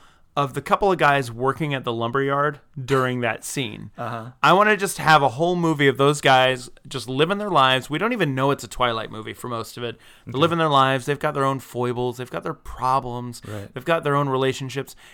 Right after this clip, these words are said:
Speaker 1: And then one fucking day, they're at work and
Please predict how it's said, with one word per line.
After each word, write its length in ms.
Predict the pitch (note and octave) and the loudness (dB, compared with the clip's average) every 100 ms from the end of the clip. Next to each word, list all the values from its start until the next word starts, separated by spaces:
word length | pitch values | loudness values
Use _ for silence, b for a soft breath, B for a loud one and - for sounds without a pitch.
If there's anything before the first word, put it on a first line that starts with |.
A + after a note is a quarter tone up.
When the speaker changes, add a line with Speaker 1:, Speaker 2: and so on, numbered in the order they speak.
| B | B
Speaker 1:
And 160 | C#3 | -2
then 260 | E3+ G3+ C3+ | 0 -2 -4
one 260 | B2+ F#3 A#3 | 0 0 0
fucking 500 | - - F3+ F3+ E3+ | -2 0 2 0 2
day, 420 | E3 C#3 A#2 A2 B B B | 4 4 2 -4 B B B
they're 240 | B2 E3+ | 2 6
at 100 | A3 | 6
work 380 | E3+ D3 C3+ C3 b b _ | 4 4 4 0 b b _
and 240 | C#3+ C3+ | -2 -2